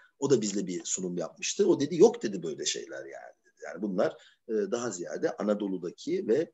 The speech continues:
e, Yunanistan'daki ocaklardan, e, getirilmiş, e, parçalar. Mesela Teselya'dan getirilmiş olan o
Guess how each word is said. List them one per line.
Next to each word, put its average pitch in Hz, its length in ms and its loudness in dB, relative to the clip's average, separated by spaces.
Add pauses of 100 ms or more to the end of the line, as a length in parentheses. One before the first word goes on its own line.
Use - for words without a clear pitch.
(140)
e, 95 100 -8
Yunanistan'daki 101 1040 0
ocaklardan, 82 840 -8 (280)
e, 82 160 -4
getirilmiş, 80 720 -6
e, 71 200 -8 (280)
parçalar. 92 600 -2 (140)
Mesela - 220 -6
Teselya'dan 95 680 2
getirilmiş 82 460 -10
olan 90 180 -10
o 87 120 -6